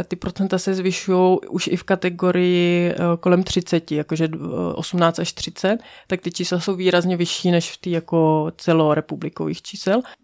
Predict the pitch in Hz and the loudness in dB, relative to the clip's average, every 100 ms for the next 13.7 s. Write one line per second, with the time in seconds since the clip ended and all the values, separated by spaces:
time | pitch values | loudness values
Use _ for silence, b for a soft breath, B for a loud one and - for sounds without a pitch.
0 | _ _ - 185 185 175 202 - 180 - | _ _ -6 -2 0 2 0 -2 -4 4
1 | 185 196 196 202 202 190 180 175 - 185 | 4 6 2 4 6 6 4 0 0 4
2 | 175 185 180 185 180 147 107 220 233 233 | 4 4 0 2 2 2 -4 0 0 0
3 | - 180 180 180 175 - - 180 175 175 | 0 0 2 0 -4 -8 -4 -2 0 2
4 | 175 - 180 175 170 - 175 175 170 165 | 0 0 0 2 0 0 2 6 6 6
5 | 170 170 170 - 175 170 175 - 170 170 | 6 4 4 0 -2 0 -2 2 2 4
6 | 170 170 - 180 170 165 170 165 165 160 | 2 0 -2 0 2 2 2 2 2 0
7 | b b b b - 175 165 160 - 175 | b b b b -2 0 2 0 2 2
8 | 165 170 170 160 156 170 160 160 156 - | 2 0 0 0 0 -2 0 2 2 0
9 | - 160 156 170 170 160 170 165 165 - | -4 -4 -4 -6 -6 -4 -4 -4 -6 -4
10 | 156 196 226 220 B B B - 175 180 | 0 2 2 -2 B B B -4 2 6
11 | 175 - 170 170 175 - 180 180 - 175 | 4 4 -2 0 0 2 2 2 0 0
12 | 180 180 170 - 175 165 175 - - 185 | 2 0 -2 -4 -12 -6 -6 -6 -6 -2
13 | 180 170 165 175 170 165 | 0 0 2 4 4 2